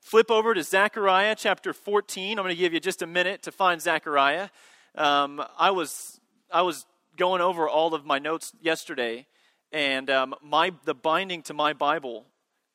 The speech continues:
fell apart. My Bible just came to pieces yesterday. So I had to buy a new Bible, which makes turning the page really difficult. So I have these handy little green things to help me, but you don't have those. So go ahead and find Zechariah.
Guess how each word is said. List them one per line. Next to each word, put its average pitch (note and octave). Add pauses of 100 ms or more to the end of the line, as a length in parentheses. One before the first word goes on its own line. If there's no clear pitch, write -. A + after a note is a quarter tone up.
(160)
fell F#3+
apart. C3
My D#3+
Bible D#3+
just C3
came E3
to -
pieces -
yesterday. B2+
So -
I E3
had F3+
to D#3+
buy E3+
a D3
new F3+
Bible, C3+ (320)
which -
makes F3+
turning G3+
the D#3
page F3+
really E3
difficult. D3
So D#3
I E3+
have F3+
these D3+
handy D#3+ (380)
little E3
green E3+
things C#3
to D3
help D3+
me, C3+
but C#3
you F#3+
don't G3
have E3+
those. B2
So D#3+
go E3+
ahead G3
and E3
find E3+
Zechariah. D#3